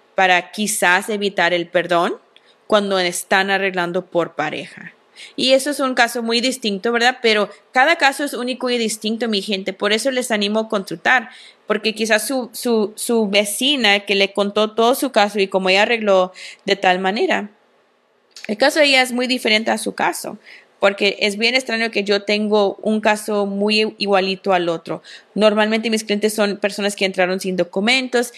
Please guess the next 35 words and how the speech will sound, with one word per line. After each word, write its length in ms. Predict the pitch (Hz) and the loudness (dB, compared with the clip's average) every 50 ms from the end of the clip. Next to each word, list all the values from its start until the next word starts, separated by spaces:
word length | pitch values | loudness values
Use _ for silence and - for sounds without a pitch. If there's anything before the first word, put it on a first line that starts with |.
| - - | -20 -6
que 140 | _ 220 226 | _ -2 0
tienen 260 | 226 220 214 233 233 | 0 0 0 0 0
hijos 260 | 226 208 220 - 240 233 | -2 -2 0 -2 -2 -2
ciudadanos 360 | - 233 208 196 196 208 202 | 0 0 0 2 0 0 0
mayor 240 | 202 202 190 185 185 | 0 2 2 2 2
de 100 | 180 185 | 0 -2
veintiún 380 | 180 175 170 - - 180 190 254 | -2 -4 -6 -6 -6 -4 -2 -2
años, 400 | 403 427 392 - 190 - - - | -2 -2 -2 -6 -6 -8 -8 -6
¿verdad? 340 | 180 175 185 202 226 220 - - - - - _ | -4 -2 0 -2 -2 -4 -8 -18 -20 -20 -20 _
Nos 220 | - 202 202 196 196 | -4 -4 -2 -2 -2
especializamos 760 | 196 - - 202 - 196 196 190 - 190 185 185 202 208 240 | -4 -4 -4 -2 -2 -2 -2 -2 -4 -4 -2 -2 -2 -2 -2
en 120 | 233 233 | 0 0
eso. 400 | 254 262 247 - - 214 214 214 _ - - - - _ _ _ | 0 0 -2 -4 -8 -10 -12 -12 _ -20 -20 -20 -20 _ _ _
Y 420 | - 247 247 247 247 247 247 240 - _ _ _ _ _ _ _ _ _ - _ _ _ | 0 2 4 4 4 2 0 -6 -12 _ _ _ _ _ _ _ _ _ -20 _ _ _
muchas 320 | 226 240 262 - 294 269 | -2 0 2 2 2 4
veces, 440 | 247 262 247 220 - - 202 208 208 | 4 4 2 2 0 -2 -4 -4 -4
si 300 | - - 233 220 220 - - | -4 -2 0 0 0 0 0
ellos 560 | 214 208 214 214 220 233 226 - - - - _ _ _ _ _ _ _ _ _ _ - | 0 0 0 0 -2 -2 -4 -8 -12 -16 -18 _ _ _ _ _ _ _ _ _ _ 0
tienen 280 | 220 208 214 220 220 | 0 0 2 2 2
algún 300 | 214 214 202 208 208 202 | 2 2 2 0 0 0
asunto 380 | 208 208 - 233 208 220 208 208 | 0 0 -2 -2 0 0 0 0
común, 520 | - 180 180 180 180 175 180 185 175 - - - | 0 -2 0 0 0 0 -2 -2 -4 -6 -8 -6
una 180 | 180 175 175 | -4 -2 -2
historia 380 | 180 180 - 190 175 175 180 175 | -2 -2 0 0 2 2 0 0
criminal, 540 | - 202 202 214 240 277 262 202 180 180 - _ | -2 -4 -4 -2 0 0 0 0 -2 -8 -6 _
o 80 | 180 190 | 0 2
uno 220 | 196 202 214 202 | 2 2 0 0
tiene 180 | 214 214 208 202 | 0 0 0 2
una 180 | 202 202 202 | 0 0 0
petición 460 | 202 196 - 107 196 - 196 - 196 | 0 -2 -2 -2 -2 -2 -2 0 2
dos 180 | 185 185 185 - | 2 0 0 0
cuarenta 340 | - 196 185 185 180 175 175 | -2 0 0 0 -2 -2 -4
y 60 | 170 | -4
cinco 440 | 165 - 165 165 160 - - 196 233 | -4 -6 -10 -10 -10 -6 -4 -2 -2
I, 280 | 262 254 208 190 185 | 0 -2 -4 -6 -8